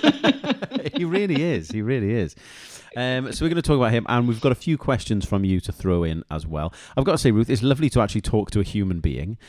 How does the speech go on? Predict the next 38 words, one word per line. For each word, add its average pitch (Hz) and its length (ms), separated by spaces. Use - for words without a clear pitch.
Uh, 104 200
not 127 200
that 113 60
my 101 120
wife 95 240
doesn't 87 220
count 82 180
as 78 60
a 82 40
human 82 240
being, 73 220
but 101 160
I've 117 220
had 101 160
covid 110 320
this - 160
week, 78 160
so - 100
I've 104 300
been 92 240
kind 95 180
of 90 60
stuck - 500
in 101 120
the 95 60
house. 85 300
Just - 200
to - 40
share 101 300
a 95 60
mildly 98 440
amusing 87 380
story, 90 320
I 90 80
was 98 100
supposed - 340
to 107 60
go, 92 360